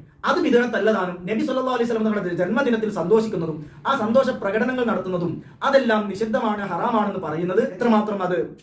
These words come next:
അല്പത്തരമാണ് എന്ന കാര്യം. രസകരമായ ഒരു സംഭവം കേൾക്കാം.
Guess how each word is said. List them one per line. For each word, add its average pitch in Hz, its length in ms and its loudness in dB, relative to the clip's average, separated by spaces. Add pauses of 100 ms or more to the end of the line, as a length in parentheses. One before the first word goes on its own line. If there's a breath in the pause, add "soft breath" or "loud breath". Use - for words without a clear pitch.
അല്പത്തരമാണ് 202 680 0
എന്ന 170 220 -2
കാര്യം. 170 300 -4 (200)
രസകരമായ 208 840 8
ഒരു 196 160 0
സംഭവം 175 420 2
കേൾക്കാം. 143 520 -2